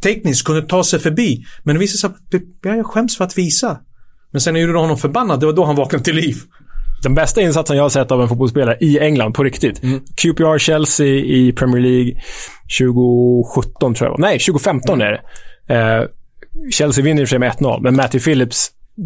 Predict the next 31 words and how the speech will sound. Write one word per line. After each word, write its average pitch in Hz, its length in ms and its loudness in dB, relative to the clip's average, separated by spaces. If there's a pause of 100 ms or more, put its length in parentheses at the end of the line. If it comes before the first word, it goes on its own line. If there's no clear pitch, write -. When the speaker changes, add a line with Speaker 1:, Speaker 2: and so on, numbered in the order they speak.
Speaker 2:
det, 123 380 2 (120)
den 131 220 2
match 127 180 0
han 123 100 2
gör 120 100 2
för 120 80 -6
Q 110 140 -4
P 127 100 -2
R, 113 100 -2
den 113 100 -2
matchen 113 260 -4
är - 40 -14 (560)
helt 120 320 0
Speaker 1:
Men - 60 -8
det - 60 -8
är 127 60 0
Speaker 2:
otrolig, 120 220 0
Speaker 1:
Matty 123 120 0
Speaker 2:
alltså. - 160 -2
Speaker 1:
Phillips. - 360 -6
Speaker 2:
Mm. 113 200 -2 (100)
Speaker 1:
Det, 170 80 -4
han 190 120 0
hade 208 120 0
i 208 80 2
West 196 180 0
Brom 202 140 -2
också. 240 240 -6
Plötsligt 170 380 -6
bara, 110 140 -6
uff, - 260 -4